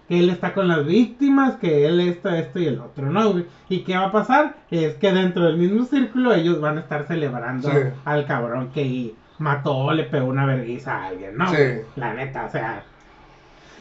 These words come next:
Speaker 1: Que fíjate que una de las cosas, güey, que yo sí siento, güey, la neta, es de que el Temach ahorita sí tiene más poder que un pendejo del Andrew Tate o de los de Estados Unidos, güey. ¿Por qué? Porque este güey sí ha sido más público y ha tenido más foro.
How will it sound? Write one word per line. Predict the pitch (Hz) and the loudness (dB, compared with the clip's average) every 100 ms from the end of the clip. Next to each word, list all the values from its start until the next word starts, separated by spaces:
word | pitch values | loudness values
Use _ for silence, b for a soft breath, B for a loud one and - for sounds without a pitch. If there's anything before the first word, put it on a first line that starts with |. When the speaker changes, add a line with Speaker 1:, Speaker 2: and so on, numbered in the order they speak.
| - | 4
Speaker 1:
Que | 247 | 6
fíjate | 247 339 392 | 8 8 6
que | - 254 | 6 6
una | 240 349 | 6 8
de | 320 | 8
las | 196 | 6
cosas, | - 214 226 320 269 | 8 8 8 4 4
güey, | 269 214 | 2 4
que | 208 | 4
yo | 175 185 | 4 4
sí | 190 254 | 4 6
siento, | 240 240 240 240 | 10 10 10 6
güey, | 220 | 6
la | 208 170 | 6 4
neta, | 160 175 214 202 208 - | 4 4 4 4 2 -2
es | 165 160 | -2 4
de | 208 208 | 4 4
que | 190 160 | 2 4
el | 165 170 | 2 0
Temach | 143 139 220 285 - | 0 4 4 4 2
ahorita | 180 175 196 226 | 0 0 0 -2
sí | 220 | 0
tiene | 226 220 | 4 4
más | 226 226 220 | 4 2 2
poder | 233 233 269 | 4 4 4
que | 269 | 4
un | 196 170 - - | 2 2 -6 -4
pendejo | 175 147 151 170 | -2 0 -2 0
del | 190 156 | 0 0
Andrew | 123 131 139 | -2 -2 -4
Tate | 135 185 190 190 185 180 175 b b b | -2 -2 0 2 4 4 4 b b b
o | 143 147 147 | -2 0 2
de | 135 | 4
los | 135 131 127 | 4 4 2
de | 131 | 0
Estados | 123 147 139 143 | 0 -2 -4 -2
Unidos, | 156 143 214 214 139 | -2 4 8 10 8
güey. | 113 107 - b b b | -2 -10 -16 b b b
¿Por | - 165 139 | -2 -2 2
qué? | 208 262 | 4 4
Porque | - 214 - 170 | 4 2 4 -2
este | 160 196 | 0 -2
güey | 185 185 | 0 0
sí | 180 190 190 | -2 -2 0
ha | 185 170 | 0 0
sido | 185 180 | -2 0
más | 180 180 | 0 -2
público | - 202 214 226 226 226 214 | -2 2 4 4 4 2 0
y | 185 185 | -2 -2
ha | 180 | -2
tenido | 175 156 151 | -2 -2 -2
más | 151 151 139 | -2 -4 -4
foro. | 170 196 147 | -2 -2 -4